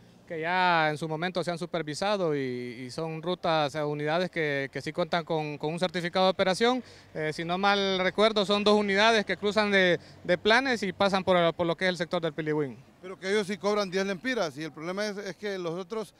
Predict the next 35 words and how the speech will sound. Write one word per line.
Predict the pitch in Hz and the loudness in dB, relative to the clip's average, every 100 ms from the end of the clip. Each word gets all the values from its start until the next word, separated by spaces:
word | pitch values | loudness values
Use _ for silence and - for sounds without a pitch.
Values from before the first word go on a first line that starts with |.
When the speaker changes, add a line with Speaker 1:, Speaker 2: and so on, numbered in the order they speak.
| _ - | _ -16
Speaker 2:
le | 151 | -12
están | 190 170 | -10 -8
cobrando | 190 196 | -6 -6
el | 180 | -8
pasaje | 180 196 180 | -6 -4 -4
completo | 175 196 185 196 | -6 -10 -6 -4
a | |
ellos | 208 190 165 | -4 -4 -8
desde, | 165 147 156 135 _ - _ - | -12 -8 -6 -6 _ -20 _ -8
eh, | 156 | -6
donde | 151 160 156 151 | -6 -6 -4 -4
suben | 202 233 214 | -2 -2 -2
el | 170 | -4
sector | 165 - 208 | -10 -6 -6
de, | 190 202 180 135 - _ _ _ | -4 -4 -4 -6 -14 _ _ _
eh, | 147 | -14
de, | 147 165 170 | -8 -8 -8
de | 156 160 | -10 -8
San | 175 | -6
Felipe | 151 175 233 240 233 - - - | -4 -4 -2 -2 -4 -6 -20 -16
hasta | 160 165 - 165 160 | -10 -10 -4 2 2
el | 160 | 2
lugar | 185 | 2
de | 196 | 2
origen. | 233 214 127 - - - - - - - - - | 0 -2 -6 -20 -20 -20 -20 -20 -20 -20 -20 -20
Speaker 1:
Sí, | - - 233 | -14 -2 -2
muy | 208 202 | 0 2
bien. | 226 202 | 2 2
Eh, | 170 160 147 127 117 - _ _ _ _ _ 170 | 0 0 0 -4 -8 -18 _ _ _ _ _ -10
eh, | 147 147 | -6 -2
hay | 175 | -2
que | 226 | -2
tener, | 208 208 220 | -2 2 4
eh, | 214 185 170 | 6 4 2
claro | 196 214 214 196 185 | 2 4 6 6 4